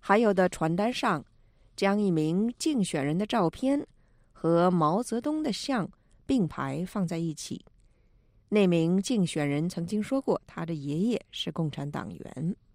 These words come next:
一份中国政府支持的报刊指责香港学生搞麦卡锡主义。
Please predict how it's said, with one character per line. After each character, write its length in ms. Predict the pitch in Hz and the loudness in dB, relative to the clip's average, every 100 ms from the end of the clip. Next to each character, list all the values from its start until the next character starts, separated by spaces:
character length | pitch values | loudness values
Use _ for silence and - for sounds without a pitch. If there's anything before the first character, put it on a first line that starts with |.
| _ _ _ _ _ | _ _ _ _ _
一 120 | 226 247 | -2 0
份 500 | 277 247 220 202 202 | 4 4 4 2 2
中 220 | 320 311 | 0 2
国 120 | 254 | 0
政 340 | - 349 247 170 | 0 0 0 0
府 280 | - 135 139 | -4 -6 -4
支 200 | 233 220 | -4 -2
持 140 | 202 | -2
的 100 | 208 | -2
报 240 | 220 196 | 0 -2
刊 340 | - 240 254 277 _ _ _ _ - | -2 -2 -2 -4 _ _ _ _ -6
指 160 | 170 156 | -2 0
责 220 | 160 175 | 2 0
香 320 | - 196 196 | 0 -2 0
港 220 | 190 131 | -2 -4
学 180 | 135 156 | -4 -2
生 280 | 165 226 247 _ _ _ | 0 -2 -4 _ _ _
搞 260 | 143 135 127 | -4 -4 -2
麦 200 | 175 160 | -2 -4
卡 220 | - 139 | -6 -8
锡 200 | - 196 | -6 -6
主 220 | 170 127 | -6 -4
义。 220 | 127 202 | -4 -6